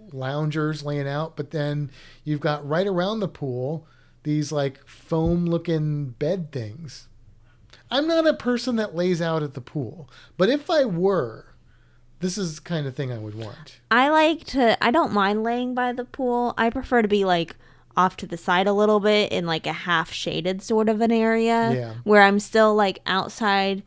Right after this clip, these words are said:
Speaker 2: and, like, maybe my toes are getting a little bit of sun.
Speaker 1: That's fair.
Speaker 2: Except they usually get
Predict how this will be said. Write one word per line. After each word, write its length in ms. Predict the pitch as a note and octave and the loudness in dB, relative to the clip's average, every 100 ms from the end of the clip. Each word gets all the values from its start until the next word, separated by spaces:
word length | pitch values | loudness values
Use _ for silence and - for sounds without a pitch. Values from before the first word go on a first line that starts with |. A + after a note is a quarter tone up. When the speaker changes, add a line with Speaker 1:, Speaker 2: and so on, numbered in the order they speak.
| _ _ _ | _ _ _
Speaker 2:
and, 140 | - G3+ | -2 0
like, 240 | F3 F3 | 0 0
maybe 260 | G3 F#3+ G3+ | 0 2 2
my 200 | F#3 D#3+ | 0 -4
toes 440 | - F#3+ F#3 G3+ | -6 -4 -4 -2
are 100 | A3 | -2
getting 240 | G#3+ A3 A3 | 0 -2 0
a 60 | |
little 180 | A3+ A3+ | 0 0
bit 120 | A3 | 0
of 100 | A3 | -2
sun. 400 | - A3 A3 A3+ A3+ | -2 -2 0 0 -2
Speaker 1:
That's 40 | |
fair. 300 | - D3 C3+ C#3 | -2 -4 -4 -4
Speaker 2:
Except 560 | - G#3+ - G3 - G3 | -2 0 0 -2 -2 -4
they 100 | G3 | -2
usually 360 | F#3+ F3+ F#3 | 0 -2 -2
get 220 | E3+ E3+ | -2 -2